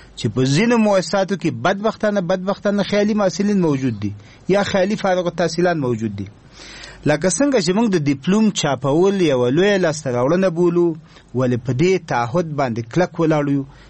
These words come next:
چې موږ ډیپلوم هغه چا ته ورکو، چا چې واقعاً پوهنتون لوستی، اقلاً دی څلور کاله راغلی، په صنف کې ناست دی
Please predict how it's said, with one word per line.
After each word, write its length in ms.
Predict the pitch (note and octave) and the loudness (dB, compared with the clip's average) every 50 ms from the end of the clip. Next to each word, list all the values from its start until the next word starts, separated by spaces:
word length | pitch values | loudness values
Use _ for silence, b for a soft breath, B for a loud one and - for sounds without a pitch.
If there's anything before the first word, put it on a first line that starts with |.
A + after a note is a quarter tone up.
| B - | B -8
چې 80 | - C3+ | -2 0
موږ 280 | B2+ D3 D#3+ E3+ D3+ | 2 2 2 2 2
ډیپلوم 400 | B2 B2 A#2+ - D#3 D#3+ E3 D3+ | 0 -2 -2 0 0 0 0 0
هغه 200 | B2 B2 A2+ A2+ | 0 0 -2 -2
چا 200 | A2+ - D3+ D3 | -2 -2 -2 -2
ته 140 | C#3 - C3 | -2 -2 -2
ورکو، 380 | A#2+ A2+ A2+ A2+ - C3+ C3 B2+ A#2+ B B B B B - - - | 0 0 -2 -2 -2 -2 -2 -4 -6 B B B B B -20 -12 -6
چا 240 | - - D3 D3+ | -2 0 2 2
چې 180 | D#3 D#3 - - | 0 0 -2 0
واقعاً 720 | B2 A#2+ A#2 A#2 A#2 A2+ - - C#3 C#3 D3 D#3 D#3 D#3 D3+ D3+ | 0 2 2 0 0 -2 -4 -2 0 2 2 2 2 0 -2 -2
پوهنتون 480 | - B2 A#2 A#2 A#2 A#2 - D3+ C#3+ B2 A#2+ | -2 -2 0 0 0 0 0 0 0 0 0
لوستی، 340 | B2 A2+ - - - G2 F#2 B B B B B B B B B - | -2 -4 -4 -6 -8 -8 -8 B B B B B B B B B -2
اقلاً 480 | A#2 D3 D#3 - A#3+ A#3+ A3+ G#3+ F#3+ F3 | -2 -2 0 0 0 2 2 2 2 2
دی 120 | F#3 F#3+ | 0 0
څلور 360 | F3 - E3+ D3+ F3+ F#3+ F#3+ F3+ | 0 0 0 2 2 2 2 0
کاله 260 | - F3 E3 D#3+ C#3+ | 0 0 0 0 0
راغلی، 300 | C#3 C#3 C#3+ F3 F3+ D#3+ | 0 0 0 0 0 0
په 140 | D#3 D#3+ C#3 | -2 -2 -4
صنف 300 | - - G#3 G3+ G3 - | -2 -2 -2 -2 -2 -2
کې 120 | - D#3+ | -2 -2
ناست 300 | C#3+ D#3 D#3 D#3 D#3 D#3 | 0 0 -2 -2 -2 -2
دی 120 | - B2 | -2 -2